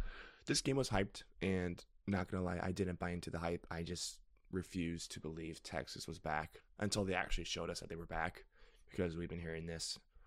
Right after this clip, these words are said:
damn near every year, it feels like, since the two thousand nine season. But look, I'll be honest, Texas, I'm not gonna say they looked good. They looked like they are improved,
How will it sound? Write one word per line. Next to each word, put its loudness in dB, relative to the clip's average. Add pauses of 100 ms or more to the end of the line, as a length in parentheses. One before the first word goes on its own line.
(380)
damn 0
near -2
every -4
year, -2
it -4
feels 2
like, 2
since -4
the -10
two -12
thousand -6
nine -4
season. -2 (920)
But -2
look, 4
I'll -2
be 0
honest, 0 (880)
Texas, 0 (160)
I'm 4
not 6
gonna 0
say 2
they 8
looked 2
good. 10 (1040)
They 10
looked 8
like 4 (140)
they 4
are 2
improved, 4